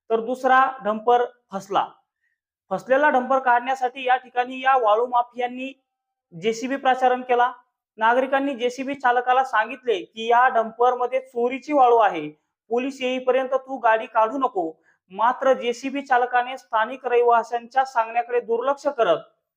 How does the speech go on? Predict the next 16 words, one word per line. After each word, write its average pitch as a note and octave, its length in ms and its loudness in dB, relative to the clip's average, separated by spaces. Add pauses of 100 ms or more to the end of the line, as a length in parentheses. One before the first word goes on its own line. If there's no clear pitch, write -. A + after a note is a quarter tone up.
(240)
"मी B3 120 -4
रोज C#4 400 4
वाळूच्याच B3 540 2
गाड्या B3 280 4
काढतो, A#3+ 580 0
आपला B3+ 540 0
तो B3+ 160 2
धंदाच A3+ 400 0
आहे," G#3 460 -2 (180)
असे G3+ 220 -2
उर्मट A#3+ 380 2
उत्तर B3+ 400 -2
देऊन B3 320 0
जेसीबीच्या B3+ 560 -6
साहाय्याने A#3+ 500 -2
ही G3 260 -12